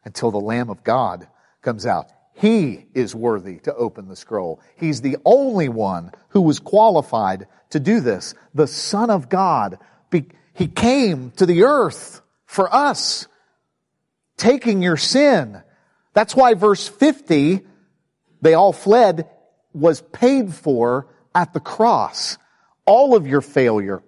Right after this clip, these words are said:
all of your sin. You have to repent of it and confess it to him, but that's, that's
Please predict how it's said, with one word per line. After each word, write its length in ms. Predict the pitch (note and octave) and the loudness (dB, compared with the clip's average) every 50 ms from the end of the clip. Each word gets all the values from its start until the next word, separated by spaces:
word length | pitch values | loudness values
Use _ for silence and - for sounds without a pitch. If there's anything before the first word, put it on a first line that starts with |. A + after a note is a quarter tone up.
| _ - | _ 2
all 300 | G3+ A#3 C#4+ D4+ C#4 A#3+ | 4 6 6 6 4 4
of 140 | G3 C3+ C3 | 2 2 0
your 140 | B2+ C3+ - | -4 -4 -4
sin. 500 | - - - C#3 A2+ G2 F2+ F2 E2+ - _ _ _ _ _ _ _ _ _ _ _ _ - | -4 -6 -6 -4 -4 -6 -6 -10 -16 -20 _ _ _ _ _ _ _ _ _ _ _ _ -6
You 120 | D3+ F3 | -4 -4
have 280 | D#3+ F#3+ A#3+ B3+ C4 - | -2 0 -2 -2 0 2
to 220 | G#3 F3+ D3+ - _ _ _ _ _ - | 2 2 2 0 _ _ _ _ _ 0
repent 520 | D3+ - - - - - C4 C#4+ B3+ - | 2 2 2 0 -2 -2 -2 -2 0 2
of 160 | G3+ D#3+ C3 | 0 2 2
it 120 | C#3 C3 B2+ | 0 -2 -2
and 160 | C3+ C3+ B2+ | -4 -4 -6
confess 540 | - E3 D3 C#3+ _ - C#4 C#4+ C#4 - - | -14 -14 -14 -12 _ -2 -2 -2 0 0 0
it 140 | G#3+ D#3 - | 0 0 0
to 80 | F#3 D3+ | -4 -2
him, 300 | C#3 C3+ C3 B2 A#2 - _ _ _ _ | -2 -2 -2 -4 -4 -10 _ _ _ _
but 180 | - F#3+ - - | -2 -2 0 2
that's, 440 | A#3+ B3+ C4 B3+ - - - - - _ _ _ _ _ - | 0 0 0 -2 -6 -10 -10 -10 -14 _ _ _ _ _ 2
that's 280 | D#4+ D4+ - - - | 2 2 2 0 -6